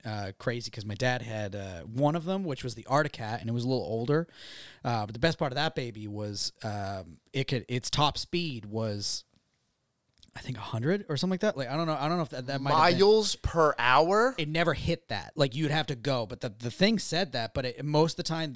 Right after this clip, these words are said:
Speaker 1: I think the fastest I ever went was eighty. That thing flew. And so, uh, then when my dad got a y-, uh, cheaper one, 'cause he wanted a second one, because his, he, he want-, we,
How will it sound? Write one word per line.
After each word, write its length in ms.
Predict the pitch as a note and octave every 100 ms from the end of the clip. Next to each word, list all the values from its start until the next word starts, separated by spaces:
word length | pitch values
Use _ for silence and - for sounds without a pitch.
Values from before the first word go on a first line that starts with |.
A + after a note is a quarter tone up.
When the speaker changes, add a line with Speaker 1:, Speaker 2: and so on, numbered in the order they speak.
| A2
Speaker 1:
I 60 |
think 140 | C3 F3
the 40 |
fastest 480 | - D#3 D3+ - A#2+
I 140 | C#3+ C#3
ever 120 | A#2+
went 200 | A#2+ G#2
was 100 | F2+
eighty. 380 | G#2 F#2+ C2+ _ _ _ _ _ _ _
That 180 | - D3
thing 220 | A3 D3 - _ _ _ _ -
flew. 560 | - - D#3 C#3 F#2+ - _ - - -
And 200 | C#3+ D3
so, 540 | - E3+ D3 C3 B2 -
uh, 160 | D3 C#3
then 180 | C3+ G3
when 100 | F3
my 120 | D#3
dad 260 | C#3 D3+ C3
got 160 | C#3
a 40 | A2+
y-, 180 | G#2+ A#2+
uh, 180 | C3 A#2
cheaper 380 | - A#3 - D3+
one, 260 | G#2 G#2
'cause 140 | A#2+ C#3
he 40 |
wanted 300 | C3+ D#3+ E3
a 60 | B2+
second 400 | - D3+ - A#2+
one, 120 | G#2
because 220 | A2 B2
his, 160 | A#2+ A2+
he, 200 | C3 B2+ G#2+
he 140 | A#2+
want-, 280 | B2+ C3 B2
we, 120 | B2+